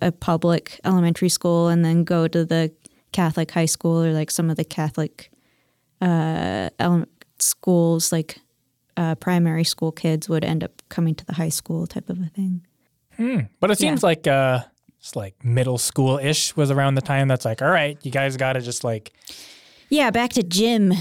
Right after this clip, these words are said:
Speaker 2: But I always, I always thought it was, like, looking back, it was weird, everything, like, prior to that.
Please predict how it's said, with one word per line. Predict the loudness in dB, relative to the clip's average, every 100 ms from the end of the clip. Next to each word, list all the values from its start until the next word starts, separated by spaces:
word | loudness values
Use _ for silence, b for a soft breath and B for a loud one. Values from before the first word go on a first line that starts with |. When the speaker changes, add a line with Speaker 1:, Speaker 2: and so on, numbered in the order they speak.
| 0
Speaker 2:
But | 0
I | 4
always, | 4 2 0
I | 2 4
always | 4 4 0
thought | 0 2 2 2
it | 4
was, | 6 4 0 -8 _ -4
like, | -2 0
looking | 0 2 2 4
back, | 2 0 2
it |
was | 4 4
weird, | 2 2 2 2 -2 -10 -12
everything, | -4 0 2 2 2
like, | 4 0 -2 -6
prior | -2 0 2 2 2
to | 0 0 2
that. | 0 -4